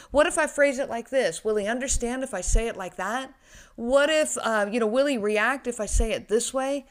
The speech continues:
Should I tell him this or should I keep it to myself?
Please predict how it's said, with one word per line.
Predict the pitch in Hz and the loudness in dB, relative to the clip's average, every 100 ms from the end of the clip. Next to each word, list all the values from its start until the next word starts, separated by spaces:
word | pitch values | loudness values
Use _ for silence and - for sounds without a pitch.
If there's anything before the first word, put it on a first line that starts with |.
| _ _ | _ _
Should | - 285 240 | -2 2 4
I | |
tell | 180 - 196 254 | 6 6 6 4
him | 269 | -2
this | 285 302 - | -4 -4 -8
or | 156 - | -10 -10
should | - 196 | -4 -2
I | 233 | -2
keep | 233 247 254 | -4 -8 -8
it | 226 | -8
to | |
myself? | 208 180 - 190 214 254 | -10 -8 -4 -2 0 -2